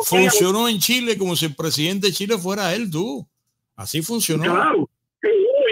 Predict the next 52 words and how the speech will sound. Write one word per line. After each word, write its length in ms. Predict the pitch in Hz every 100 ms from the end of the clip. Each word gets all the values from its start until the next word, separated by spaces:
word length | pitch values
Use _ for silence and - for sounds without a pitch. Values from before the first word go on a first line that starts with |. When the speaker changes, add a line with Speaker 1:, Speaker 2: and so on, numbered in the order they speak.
| 381
Speaker 1:
y 20 | 349
demuestra 500 | 320 170 466 370 330
que 100 | 226
él 100 | 254
no 100 | 254
tenía 320 | 233 226 311
contenido 480 | 208 185 190 262 247
de 60 |
trabajo, 360 | 202 190 320 226 160
porque 260 | - 330 370
irse 160 | -
de 140 | 294 240
su 120 | -
país, 280 | 180 185 -
meterse 360 | 165 156 202 -
un 100 | -
mes 140 | -
en 100 | 403
otro 220 | 440 392 403 - - _ -
y, 80 | 381
y 480 | 381 392 370 359 339
dejar 220 | 339 - 480 494 403 - _
siendo 260 | 403 440 403 440
él, 80 | 440 -
supuestamente, 960 | - 160 165 190 - 170 196 262 170 143 - _ -
vamos 160 | 196
a 60 | 202
decir, 200 | - 208
el 80 | 180
presidente 540 | 180 - 175 180 196
de 100 | 220
Cuba, 260 | 202 208 -
como 200 | 175 143
se 180 | 151 143 - - -
hacía 260 | - 175 175
llamaba, 240 | 320 311
el 80 | 311
primer 260 | 151 160 202
ministro, 420 | 214 285 202 185
que 60 | 175
daba 140 | 220
la 200 | 233 294
gana. 180 | 196 - - - _ _ _
El 80 | 330
cargo 220 | 262 277
que 120 | 269 262
le 60 |
daba 200 | 269 269
la 140 | 254 269
gana 80 | 254
por 140 | - 254
ese, 160 | -